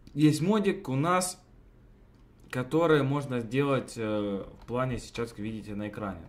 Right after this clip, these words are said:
То есть мы можем сделать, чтобы у нас, э, был посередине, и плюс то, что навигация сразу у нас здесь. Сообщения, деньги, километраж,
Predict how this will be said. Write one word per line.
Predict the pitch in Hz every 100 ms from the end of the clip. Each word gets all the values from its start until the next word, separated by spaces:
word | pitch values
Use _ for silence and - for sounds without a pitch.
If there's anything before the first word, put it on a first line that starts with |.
| -
То | 101
есть | 98
мы | 101 98
можем | 113 110 98 92 - - - -
сделать, | 110 120 107
чтобы | 107 101
у | 107
нас, | 110 101 - - - - - -
э, | 104 104 101 101 101 98 92 - - - - - - - _ - - - 113
был | 101 147 151 104
посередине, | - - 120 147 160 175 254 269 247 233 233 - -
и | 131
плюс | - 214 220 214
то, | 180
что | 185 139
навигация | 127 113 147 151 117
сразу | - 120 120 107
у |
нас | 104
здесь. | 101 95 80 -
Сообщения, | 180 - - 254 240 214
деньги, | 135 139 220 202 147
километраж, | 147 147 143 156 156 202 202 202